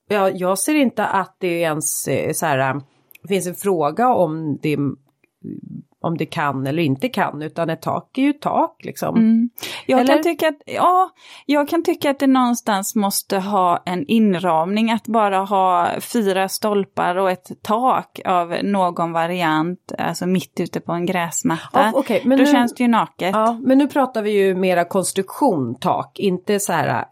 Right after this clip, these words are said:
Speaker 1: en, en tak.
Speaker 2: Nej, men jag tänker även om vi skulle prata pergola
Speaker 1: Ja.
Speaker 2: med växtlighet eller bara
Speaker 1: Men pergola kan man väl ha
Speaker 2: Jo,
Speaker 1: ut?
Speaker 2: jo, fristående,
Speaker 1: Ja.
Speaker 2: absolut.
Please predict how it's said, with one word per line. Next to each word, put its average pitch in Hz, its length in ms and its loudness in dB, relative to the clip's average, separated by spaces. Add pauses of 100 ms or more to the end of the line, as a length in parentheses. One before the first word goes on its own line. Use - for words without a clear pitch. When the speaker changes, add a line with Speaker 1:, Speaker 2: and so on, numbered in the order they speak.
Speaker 1:
en, 135 500 -2
en 156 240 -4
tak. 139 500 -2
Speaker 2:
Nej, 302 140 4
men 320 100 2
jag 196 160 0
tänker 381 380 2
även 285 200 2
om 277 100 4
vi 262 80 -2
skulle 240 240 -4
prata 214 340 -2
pergola 190 840 0
Speaker 1:
Ja. 214 140 4
Speaker 2:
med 277 80 2
växtlighet 190 760 -2
eller 190 160 -2
bara 185 580 0 (120)
Speaker 1:
Men 247 100 2
pergola 403 540 0
kan 339 100 2
man 311 120 2
väl 254 120 2
ha 160 300 0 (320)
Speaker 2:
Jo, 359 240 6
Speaker 1:
ut? 359 80 2
Speaker 2:
jo, 196 80 0
fristående, 214 800 0
Speaker 1:
Ja. 208 60 4
Speaker 2:
absolut. 277 260 4